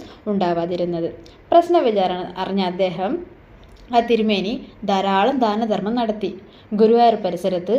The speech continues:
അലഞ്ഞു തിരിഞ്ഞു നടന്നിരുന്ന പാവപ്പെട്ട കുട്ടികൾക്ക് ഭക്ഷണവും വസ്ത്രവും എല്ലാം ദാനം ചെയ്തു. കുറേ നാളുകൾക്ക് ശേഷം അദ്ദേഹത്തിൻ്റെ ഭാര്യ ഗർഭിണിയായി. സന്തോഷം അടക്കാനാവാതെ തിരുമേനി ഗുരുവായൂരപ്പന്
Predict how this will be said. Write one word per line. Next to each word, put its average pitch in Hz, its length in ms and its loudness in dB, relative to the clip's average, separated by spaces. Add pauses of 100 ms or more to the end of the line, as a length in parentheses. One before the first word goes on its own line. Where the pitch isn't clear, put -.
(240)
അലഞ്ഞു 214 260 2
തിരിഞ്ഞു 214 260 0
നടന്നിരുന്ന 190 540 -2
പാവപ്പെട്ട 254 540 2
കുട്ടികൾക്ക് 185 600 -4 (340)
ഭക്ഷണവും 185 560 -6 (160)
വസ്ത്രവും 190 500 0 (140)
എല്ലാം 185 420 0
ദാനം 214 320 0
ചെയ്തു. 185 260 -2 (460)
കുറേ 381 280 4
നാളുകൾക്ക് 226 520 2
ശേഷം 202 380 -2 (200)
അദ്ദേഹത്തിൻ്റെ 202 580 0
ഭാര്യ 185 420 0
ഗർഭിണിയായി. 208 680 -2 (420)
സന്തോഷം 202 580 0
അടക്കാനാവാതെ 208 880 0
തിരുമേനി 208 480 0
ഗുരുവായൂരപ്പന് 214 760 0